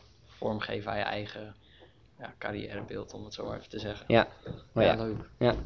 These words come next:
Speaker 2: Ja, wat zijn je hobby's? Ja, we weten nu al, al muziek maken. Heb je daarnaast nog andere hobby's? Of is muziek maken wel echt je grootste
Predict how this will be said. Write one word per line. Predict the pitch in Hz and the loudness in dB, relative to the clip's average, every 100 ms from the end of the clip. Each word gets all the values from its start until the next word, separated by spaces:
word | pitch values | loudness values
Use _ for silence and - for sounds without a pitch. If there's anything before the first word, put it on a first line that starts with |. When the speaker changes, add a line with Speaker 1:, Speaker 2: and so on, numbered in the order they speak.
| - - - - _ | -8 -14 -18 -20 _
Speaker 2:
Ja, | - 127 | 6 10
wat | 131 | 10
zijn | 147 135 | 12 10
je | 120 | 12
hobby's? | 143 190 170 | 10 8 8
Ja, | 151 123 113 | 10 10 8
we | 113 | 4
weten | 123 127 131 | 8 10 10
nu | 127 123 | 8 10
al, | 117 | 12
al | 113 113 | 12 10
muziek | 110 104 143 | 6 4 4
maken. | 165 156 170 165 | 8 8 8 8
Heb | 139 139 | 6 6
je | |
daarnaast | 135 143 139 135 | 8 10 8 6
nog | 147 - | 4 6
andere | 160 170 | 6 8
hobby's? | 160 160 208 - - | 6 6 4 -2 0
Of | 131 | 0
is | 135 131 | 2 2
muziek | 131 135 | 2 4
maken | 143 131 131 | 6 6 8
wel | 123 | 6
echt | - - | 4 -2
je | - | 0
grootste | 123 117 - 123 107 | 2 2 2 2 2